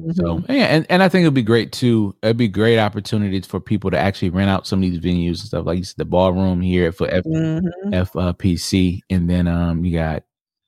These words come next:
Speaker 1: there's gonna be some lot of
Speaker 2: Mm-hmm.
Speaker 1: rooms and stuff. Yeah,
Speaker 2: Weddings.
Speaker 1: weddings and all that stuff like that. So it's definitely gonna be dope to kinda move around a little bit.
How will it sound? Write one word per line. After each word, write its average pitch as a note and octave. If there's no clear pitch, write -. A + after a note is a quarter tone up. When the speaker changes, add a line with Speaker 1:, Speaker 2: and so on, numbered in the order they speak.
Speaker 1:
there's B2+
gonna B2+
be A#2
some G2+
lot G#2+
of G#2
Speaker 2:
Mm-hmm. G2
Speaker 1:
rooms G2+
and G2
stuff. E3
Yeah, F3+
Speaker 2:
Weddings. F2+
Speaker 1:
weddings G2
and G2
all F#2+
that F#2+
stuff F2+
like F2
that. E2+
So A#2+
it's A3
definitely C3
gonna E2+
be E2
dope E2
to -
kinda E2+
move E2+
around D#2+
a -
little D#2
bit. D#2